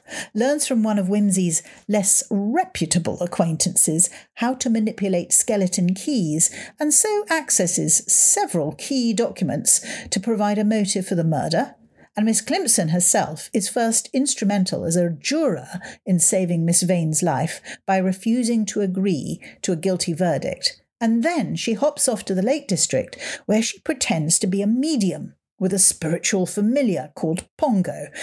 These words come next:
and tracks down the will which will finally expose the murderer and establish his guilt. Here we see middle-aged women depicted not as foolish or foggy, but as shrewd and capable, independent,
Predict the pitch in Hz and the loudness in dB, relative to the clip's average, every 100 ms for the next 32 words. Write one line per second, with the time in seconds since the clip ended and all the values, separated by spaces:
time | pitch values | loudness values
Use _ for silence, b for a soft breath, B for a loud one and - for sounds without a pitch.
0 | B B 220 185 254 - - 196 175 180 | B B 0 2 0 0 0 2 2 2
1 | 202 254 165 143 - - 202 - 247 233 | 2 2 0 -4 -4 -2 -2 -2 0 2
2 | 226 220 - - 277 269 185 151 175 160 | 2 2 0 2 2 2 0 0 0 0
3 | 143 147 156 - B B 226 208 147 180 | 0 0 -2 -4 B B 0 0 0 0
4 | - 160 156 - 170 175 190 151 - - | 0 -2 -2 -2 -2 0 2 0 -2 -6
5 | - _ _ _ _ - B B - 262 | -6 _ _ _ _ -20 B B -2 2
6 | 262 233 247 233 - 196 139 143 208 233 | 2 2 0 2 2 2 0 0 0 0
7 | 233 220 185 - 170 135 160 185 214 - | 0 0 -2 -2 0 0 0 0 -2 -2
8 | - 175 - B B - 294 269 214 - | -2 -2 -2 B B -4 -2 0 -2 -4
9 | - - 202 156 117 - - 143 143 - | -6 0 0 0 -2 -2 -2 -2 -4 -4
10 | 214 175 143 151 - B B 170 151 - | -2 0 -2 -4 -8 B B -4 0 2
11 | - - 220 214 220 - _ _ 185 160 | 0 0 0 2 0 -4 _ _ 0 0
12 | - 190 180 147 - 147 - _ - 220 | 0 0 2 2 0 0 -12 _ -2 2
13 | 226 - 208 175 147 135 - - | 2 0 0 0 0 -6 -4 -4